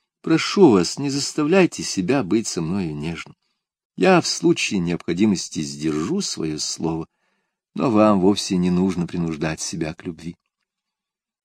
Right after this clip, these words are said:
Она произнесла это так холодно, без малейшего гнева,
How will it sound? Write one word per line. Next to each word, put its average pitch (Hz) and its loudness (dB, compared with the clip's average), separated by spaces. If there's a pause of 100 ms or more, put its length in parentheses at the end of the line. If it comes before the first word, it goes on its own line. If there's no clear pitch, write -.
(340)
Она 95 2
произнесла 113 8
это 107 2
так 117 2
холодно, 104 2 (320)
без 95 4
малейшего 104 4
гнева, 87 4